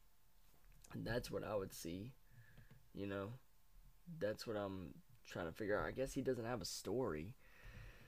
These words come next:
Pretty much there's not much known about him. I guess Red Barrels didn't give him a proper background. That makes no sense. God, I wanna cough so badly, but I wanna cough on y'all.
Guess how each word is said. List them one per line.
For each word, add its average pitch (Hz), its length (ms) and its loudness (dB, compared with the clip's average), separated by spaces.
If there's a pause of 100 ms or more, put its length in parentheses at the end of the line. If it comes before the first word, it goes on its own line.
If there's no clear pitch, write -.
(440)
Pretty 135 160 12
much 123 240 12
there's 117 180 8
not 120 180 10
much 110 320 6
known 110 340 6
about 95 300 4
him. 98 140 2
I 101 60 2
guess 113 300 4
Red 92 380 6
Barrels 104 380 8
didn't 85 280 4
give 104 220 6
him 107 220 4
a 92 420 4 (520)
proper 101 480 4
background. 113 760 2 (880)
That 160 140 2
makes 185 240 4
no 123 200 6
sense. 110 560 2 (440)
God, 90 200 -2
I 80 40 0
wanna 69 220 2
cough 85 300 -2
so 104 260 4
badly, 95 600 4 (480)
but - 100 2
I 85 40 6
wanna 82 180 4
cough 87 360 6
on 92 160 4
y'all. 104 340 2